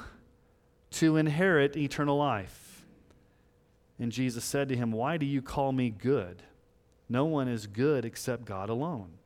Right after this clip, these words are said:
You know the commandments. Do not commit adultery. Do not murder. Do not steal. Do not bear false witness. Honor your father and mother." And he said, "All these I've kept from my youth."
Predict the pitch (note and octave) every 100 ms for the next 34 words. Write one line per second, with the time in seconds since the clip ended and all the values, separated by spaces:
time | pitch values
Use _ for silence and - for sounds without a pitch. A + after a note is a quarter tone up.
0 | _ _ _ _ _ - - - G3 C4+
1 | G#3+ D3 - C#3+ B2+ A#2+ D3 - - -
2 | - - - _ _ _ - A#2+ A#2+ A2
3 | - A2+ G#2 A2 G#2+ A#2 D#3 G#3+ - _
4 | _ _ _ _ A#2 A2+ G#2+ F#2 G#2 F#2+
5 | G2+ A2+ F3+ A#3 - A2+ G#2+ F2+ G2+ -
6 | - A2+ G#2+ B2+ G3+ E3 A2+ G#2 G#2+ G#2
7 | F#2+ - F#2+ - A2 A2+ D#3+ F3 - A2+
8 | A2+ A#2+ E3 - - _ - D3 - F#2+
9 | F#2+ G#2 A#2 D3+ E3 G#3 A2+ F2 - _
10 | _ _ _ _ _ _ _ - E3+ G3
11 | - G#3+ G3 E3+ A3 B3+ A#3 A#3+ A3+ G#3
12 | G3 G#3 - - A#3+ A3+ A3 - - G3+
13 | G3+ G3 G3+ A#3 D4 G#3+ - - -